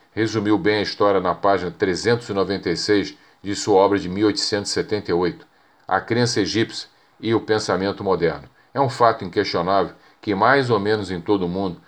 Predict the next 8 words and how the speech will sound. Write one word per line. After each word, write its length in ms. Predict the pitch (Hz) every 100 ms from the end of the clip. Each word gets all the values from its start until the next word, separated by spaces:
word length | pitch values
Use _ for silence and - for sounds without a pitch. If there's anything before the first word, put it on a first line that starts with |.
| -
as 200 | - 85
deidades 520 | 98 101 82 101 101
são 140 | - 98
apresentadas 680 | 85 98 92 82 95 95 98
em 80 |
tríades. 540 | 92 110 110 87 - - _ _ _ _
Esta 400 | 107 127 127 104
regra 400 | 90 104 92 80